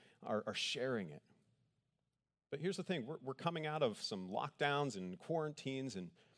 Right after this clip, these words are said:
now we're working on getting that same gospel message out into the, the community, into the hearts of kids and students and adults all over this area. And, and again, we need your help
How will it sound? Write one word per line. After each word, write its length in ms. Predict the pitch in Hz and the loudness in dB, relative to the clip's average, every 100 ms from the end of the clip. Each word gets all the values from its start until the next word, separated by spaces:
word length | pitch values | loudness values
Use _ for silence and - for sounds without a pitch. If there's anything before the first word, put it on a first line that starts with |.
| _ _ _ _ | _ _ _ _
now 220 | 127 196 214 | 2 6 6
we're 160 | 190 | 6
working 440 | 143 143 165 170 156 | 6 4 2 0 0
on 220 | 127 117 | 2 2
getting 320 | 107 143 147 | 2 2 2
that 160 | 131 - | 2 0
same 300 | - 139 135 | 0 0 2
gospel 400 | 131 127 - 120 | 0 0 0 2
message 460 | 113 113 - 98 - | 2 2 0 -4 -2
out 460 | 120 107 - - - - _ - _ - | 0 0 -2 -10 -14 -18 _ -20 _ -2
into 440 | 123 120 113 - 113 | 0 0 0 -2 2
the, 280 | 107 107 - | 2 2 0
the 120 | 110 | -4
community, 460 | - 107 110 98 104 | -2 -2 0 0 -2
into 180 | 147 | -2
the 80 | 139 | -4
hearts 320 | - 151 147 | -2 -2 -2
of 100 | 190 | -8
kids 460 | - 147 135 92 - - - - | -4 0 0 -2 -10 -16 -20 -6
and 140 | 110 | -2
students 640 | - - 139 143 113 95 | 0 2 2 2 0 2
and 80 | 110 | 2
adults 480 | 104 95 131 123 - | 2 2 4 4 4
all 160 | 120 143 | 2 4
over 180 | 131 | 2
this 160 | 120 - | -2 -2
area. 380 | 110 123 101 95 | -2 -2 -2 -2
And, 140 | 107 104 | -4 -4
and 240 | 123 113 - | -2 -2 -4
again, 380 | - 151 156 104 | -6 -4 -2 0
we 120 | 143 | 0
need 220 | 165 165 | 0 0
your 100 | 120 | -2
help 340 | - 120 - | -2 -2 -2